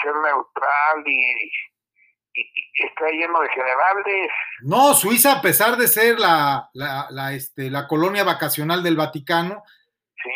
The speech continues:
Speaker 2: pues es un lugar en el que todos son militares, todos son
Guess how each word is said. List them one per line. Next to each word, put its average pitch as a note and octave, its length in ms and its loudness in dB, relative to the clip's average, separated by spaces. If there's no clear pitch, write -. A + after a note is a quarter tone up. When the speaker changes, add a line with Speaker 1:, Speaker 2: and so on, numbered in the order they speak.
Speaker 2:
pues C3+ 180 -4
es E3+ 140 2
un F#3 100 2
lugar F3 460 4
en C3+ 440 -4
el C3+ 140 -4
que C3+ 140 -4
todos F3 500 0
son E3 240 0
militares, F3+ 1000 -2
todos F#3 420 2
son F3 280 -4